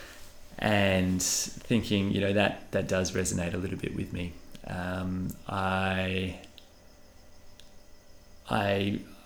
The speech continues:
I really, for me, I took very little out of that business, um, for the time that we were, we, we were operating, and probably,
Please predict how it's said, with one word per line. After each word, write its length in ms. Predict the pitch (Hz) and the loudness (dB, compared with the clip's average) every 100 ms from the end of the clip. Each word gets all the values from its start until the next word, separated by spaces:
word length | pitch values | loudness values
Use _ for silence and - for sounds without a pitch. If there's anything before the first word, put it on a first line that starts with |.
| - - | -20 -8
I 140 | - 113 | 0 2
really, 760 | 110 117 117 110 107 104 98 - - - - - | 6 8 8 8 8 8 4 -2 -16 -18 -14 -2
for 140 | - | 4
me, 320 | 117 135 143 120 | 8 8 8 4
I 80 | - | 0
took 180 | - 95 | 0 -4
very 440 | - 101 104 98 | -4 4 6 8
little 340 | 92 92 90 87 | 6 4 2 0
out 160 | 87 | 0
of 120 | - - | -2 -2
that 400 | 90 - - - | -2 -2 -8 -8
business, 560 | 85 - 85 - - - - | -6 -4 -4 -6 -8 -12 -10
um, 600 | 92 87 85 85 82 82 85 - - - - | -6 -6 -4 -4 -4 -6 -6 -8 -10 -10 -10
for 300 | - 92 87 | -4 -2 -2
the 120 | 92 | -4
time 300 | - 85 87 | -4 -2 -2
that 140 | - | -4
we 120 | 90 | -4
were, 120 | 87 87 82 82 | -4 -4 -4 -4
we, 100 | - | -2
we 160 | 92 95 | -2 0
were 100 | 92 | 0
operating, 480 | 90 - 101 135 156 - | 0 0 -2 -2 -4 -4
and 340 | 101 98 92 | -4 -2 -2
probably, 460 | - 117 101 92 | 2 4 4 4